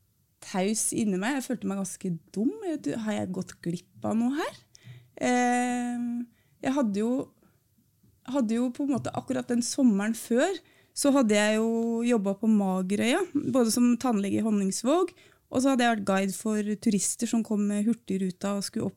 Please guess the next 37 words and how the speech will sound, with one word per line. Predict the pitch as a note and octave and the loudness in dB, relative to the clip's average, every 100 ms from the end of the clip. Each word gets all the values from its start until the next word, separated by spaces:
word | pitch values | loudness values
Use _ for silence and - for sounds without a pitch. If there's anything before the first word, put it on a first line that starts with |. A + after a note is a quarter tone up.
| _ | _
på | G3+ G3 | -2 0
Nordkapplatået. | G3+ F#3 - F3+ F#3+ F#3+ F#3+ G#3+ B3+ _ _ _ - - - _ - | 0 -2 -4 -6 -4 -4 -4 -4 -6 _ _ _ -20 -20 -20 _ 0
Og | B3 B3 | 4 4
da | A#3+ C4+ C4+ B3 | 4 2 0 -2
fortalte | D4 G3+ E3+ - | 0 0 0 -2
jeg | G#3+ | 2
jo | A#3+ G3+ | 2 2
de | G3+ G3 F3+ | 0 0 -2
franske | G#3+ G3+ F3+ - - F#3 | 0 0 0 -6 -6 -4
og | G3 F#3+ G3 G3+ | -2 -2 -2 0
amerikanske | G3+ G3+ G3 F#3+ - - | 0 0 0 0 -2 0
og | G#3 | 0
norske | G3+ - G3 F3 | 0 -4 -6 -2
turistene | G3+ F#3 - G#3 G#3 G#3 _ _ _ _ - | -2 -2 -4 -2 -2 -4 _ _ _ _ -2
om | G#3+ G#3+ G#3+ | 4 4 4
regionens | G#3 A3 A3 A3 A3 | 2 2 2 2 0
historie, | F#3+ - D#4 D#4 D#4+ D#4+ | -2 4 6 6 6 4
om | E4 D#4 G#3 F#3+ F#3 | 2 2 2 2 0
folka | - B3+ C4+ - C4+ | 0 0 -2 -2 2
der, | C#4 D4 - _ _ - | 2 0 -4 _ _ -4
for | D4 | 0
her | C#4+ D4+ | 2 2
er | |
det | C#4 | 2
både | C4 A3+ | 2 4
nordmenn | A3+ F#3 F#3 G3+ | 4 4 2 0
og | |
samer, | - - - | -2 -2 -2
sa | - - | -4 -6
jeg. | F3 - _ _ _ _ _ _ _ | -8 -12 _ _ _ _ _ _ _
Og | A#3 | 0
det | C#4+ | 4
var | D#4+ C4+ | 4 4
informasjonen | A#3 B3 A#3+ A3+ A3 A3 | 2 2 2 2 2 2
jeg | G#3+ | 0
hadde | G#3+ | -2
fått, | - G#4+ | -2 -4